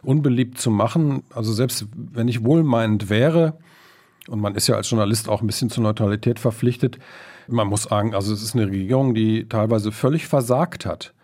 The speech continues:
Die haben für zig Millionen Dollar, die sie von der Weltbank bekommen haben, Schulbücher gedruckt, in denen stand der größte Mist.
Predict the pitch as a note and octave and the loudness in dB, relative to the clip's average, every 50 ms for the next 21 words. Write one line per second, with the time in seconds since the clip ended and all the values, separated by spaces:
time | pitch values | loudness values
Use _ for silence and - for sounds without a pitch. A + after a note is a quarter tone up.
0 | _ - - - - - - _ - A2+ G#2 G2+ A#2+ A#2+ B2+ B2+ - - C3 A#2 | _ -20 -20 -20 -20 -20 -20 _ -4 -4 -2 2 2 2 2 0 0 0 2 2
1 | A2+ A2 A2+ - - - F3 - - D#3+ D#3 D3 B2+ A#2 A#2+ A#2 C3 C3 B2 A2+ | 2 2 0 -2 0 0 0 0 2 2 2 4 4 2 2 2 4 2 2 2
2 | G#2+ G#2 G#2+ B2 D#3 E3 D3+ C3 B2 A#2+ A#2+ A#2+ B2 A#2+ A2 - B2 A2+ A2 G2 | 2 2 2 4 4 2 2 2 0 -2 0 2 0 0 0 0 0 0 2 0
3 | G2 A2 B2 - - C#3 C3 B2+ - C3+ - - B2+ B2 B2+ B2+ B2 A2+ A#2 A#2 | 0 -2 -2 0 -2 -2 -2 -2 -6 -6 -4 -2 -2 0 0 -2 -2 0 0 2
4 | A2 A#2 A2+ A2 - - A2+ B2 D#3 C#3+ C#3 D3+ C#3 - D3+ C#3 C3 C3+ A2 - | 2 0 -2 -4 -4 0 2 2 2 0 -2 -6 -2 -2 -2 0 0 -2 -4 0
5 | A2+ C#3 C#3+ - - - B2+ A2 A2 A#2 A#2+ A#2 - B2+ A#2+ B2 C3 A#2 G#2 A2+ | -2 -2 -2 -2 -6 -6 -4 -2 0 0 -2 0 0 -2 0 0 0 -2 0 0
6 | C3 B2+ - - B2+ B2+ C3 C#3+ C#3 - - - - | -2 0 0 0 2 4 4 2 2 0 -4 -8 -12